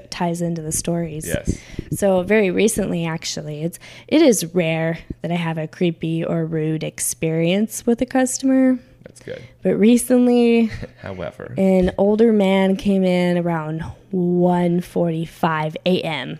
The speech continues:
Speaker 1: We
Speaker 2: Uh-huh.
Speaker 1: close in fifteen minutes.
Speaker 2: Yeah.
Speaker 1: I try to stop drinking towards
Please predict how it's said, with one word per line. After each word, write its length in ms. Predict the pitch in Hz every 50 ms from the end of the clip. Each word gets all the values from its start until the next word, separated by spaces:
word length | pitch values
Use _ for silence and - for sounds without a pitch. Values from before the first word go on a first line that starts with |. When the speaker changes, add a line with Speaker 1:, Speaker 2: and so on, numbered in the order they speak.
| - _ - - - -
Speaker 1:
We 60 | 175
Speaker 2:
Uh-huh. 100 | 175 -
Speaker 1:
close 260 | - 185 185 185 196
in 160 | 190 180 170 165
fifteen 580 | - 202 202 202 - - 240 233 226 233 226
minutes. 460 | 208 180 165 160 160 165 - - -
Speaker 2:
Yeah. 380 | 82 85 80 78 76 80 87 - - - - - - _ _ -
Speaker 1:
I 100 | 180 175
try 240 | - - 208 202
to 60 | 220 233
stop 260 | - - 240 - -
drinking 400 | - 226 208 196 - 196 196 185
towards 400 | 196 185 180 180 175 - -